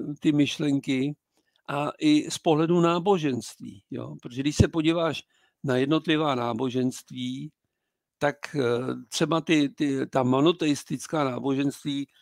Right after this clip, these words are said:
ty jsou někde na úrovni mezi první a, a prvním a druhou úrovní poznání, protože tam se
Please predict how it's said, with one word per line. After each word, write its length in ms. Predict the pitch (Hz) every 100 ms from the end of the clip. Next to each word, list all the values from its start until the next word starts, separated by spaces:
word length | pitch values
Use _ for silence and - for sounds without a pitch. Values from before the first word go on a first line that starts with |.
| _ _ _
ty 140 | - 123
jsou 220 | 160 143
někde 380 | 143 135 147 147
na 400 | 143 131 131 123 - - -
úrovni 480 | 139 127 139 135 139
mezi 280 | 135 120 123
první 540 | 127 117 131 131 143
a, 280 | 123 117 117 _ _ _ _ _ -
a 340 | 120 120 120
prvním 440 | 110 131 120 139 135
a 140 | 127
druhou 320 | 107 120 131 135
úrovní 400 | 127 131 135 131
poznání, 640 | 127 107 123 117 104 101
protože 440 | 104 120 110 135 143
tam 240 | 156 143
se 200 | -